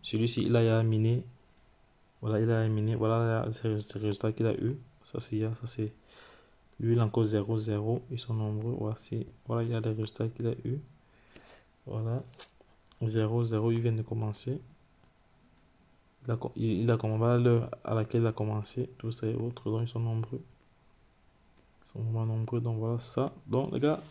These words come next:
si le business vous parle,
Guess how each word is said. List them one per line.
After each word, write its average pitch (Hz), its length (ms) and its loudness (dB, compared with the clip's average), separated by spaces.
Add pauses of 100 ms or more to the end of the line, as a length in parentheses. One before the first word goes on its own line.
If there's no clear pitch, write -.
(1200)
si - 480 0
le 123 80 2
business 123 300 0
vous 139 100 -2
parle, 131 340 2